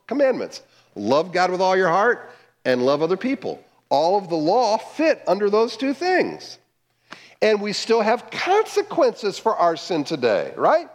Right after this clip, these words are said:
We have even eternal consequences for our sin as a Christian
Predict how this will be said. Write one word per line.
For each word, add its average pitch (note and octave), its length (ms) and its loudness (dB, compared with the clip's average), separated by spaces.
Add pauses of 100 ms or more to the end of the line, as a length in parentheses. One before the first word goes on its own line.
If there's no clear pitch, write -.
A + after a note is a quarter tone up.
(300)
We D#3+ 140 4
have C3+ 440 0 (320)
even G3 300 0
eternal E4+ 540 0
consequences D#3 760 -2
for D#3 160 -2
our C#3+ 160 2
sin F3 260 -2
as B3+ 240 2
a C#4+ 60 -8
Christian G3 400 -4